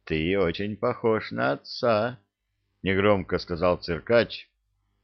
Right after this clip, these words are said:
окончательно убедившись, что перед ним сын давно погибшего друга. «Я знаю», — помрачнел Санти. «Балдур мне говорил». «Как он сам-то?»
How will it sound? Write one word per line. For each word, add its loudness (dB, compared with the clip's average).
окончательно 2
убедившись, -2
что -4
перед -2
ним -2
сын -6
давно 2
погибшего -2
друга. -4
«Я 4
знаю», — -2
помрачнел 0
Санти. -4
«Балдур 4
мне -2
говорил». 0
«Как -2
он -4
сам-то?» -6